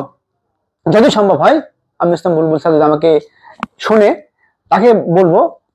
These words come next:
যদি সম্ভব হয় আপনি বাংলাদেশ ক্রিকেট বোর্ডে থেকে যান। বাংলাদেশ ক্রিকেট বোর্ডে ডেভেলপ করার জন্য আমিনুল ইসলাম বুলবুল স্যার, ফারুক আহমেদদের মতো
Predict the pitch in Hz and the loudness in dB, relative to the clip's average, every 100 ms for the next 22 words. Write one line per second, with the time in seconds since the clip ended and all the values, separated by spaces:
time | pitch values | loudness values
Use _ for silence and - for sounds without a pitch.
0 | 175 220 - 202 180 147 226 294 - 160 | 0 0 0 -2 -2 0 -2 -4 -6 -6
1 | 160 156 151 - 170 165 202 294 - _ | -4 -4 -4 -2 -2 0 0 -2 -4 _
2 | - 208 170 151 143 110 _ 147 147 139 | -2 0 0 -2 -2 -4 _ -8 -6 -6
3 | - 185 185 196 190 175 196 202 202 170 | -6 -4 0 0 2 2 2 0 -2 -4
4 | 170 233 311 - _ - 165 190 202 185 | -2 -2 -4 -8 _ -6 -2 0 -2 -2
5 | 196 165 175 170 160 208 202 175 196 190 | -2 0 0 0 0 -2 0 -2 0 0
6 | 180 190 180 160 165 160 | -2 0 0 0 0 0